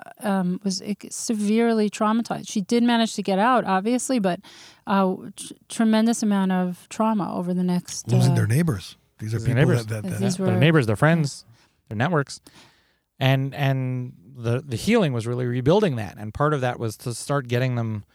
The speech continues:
Speaker 3: going, uh, was to reconnect them and reconnect them with, with the Red Cross service that was there, with the community services that were there, which weren't aware that even at some point that there was even a second family reunification center we had to connect the two, um, and,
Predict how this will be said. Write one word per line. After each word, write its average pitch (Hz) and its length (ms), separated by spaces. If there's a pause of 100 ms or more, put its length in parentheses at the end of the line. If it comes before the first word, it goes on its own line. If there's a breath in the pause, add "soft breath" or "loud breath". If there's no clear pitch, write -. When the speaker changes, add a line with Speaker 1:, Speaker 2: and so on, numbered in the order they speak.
(300)
Speaker 3:
going, 120 500 (440)
uh, 107 380
was 113 140
to - 120
reconnect 131 360
them - 340
and 120 100
reconnect 120 300
them 117 340
with, 117 380
with 131 160
the 113 80
Red 107 160
Cross 151 260
service 143 220
that 87 100
was 123 140
there, 123 260 (360 soft breath)
with 123 100
the 120 80
community 156 340
services 139 440
that 131 80
were 123 160
there, 117 260
which 117 300
weren't 160 280
aware 151 260
that 135 180
even 131 260
at 120 180
some 131 140
point 123 200
that 120 100
there 120 100
was 120 160
even 147 240
a - 100
second 131 540
family 123 240
reunification 120 380
center 131 240
we 117 60
had 117 100
to - 60
connect 151 200
the 147 80
two, 123 220 (720 soft breath)
um, 139 580
and, 135 540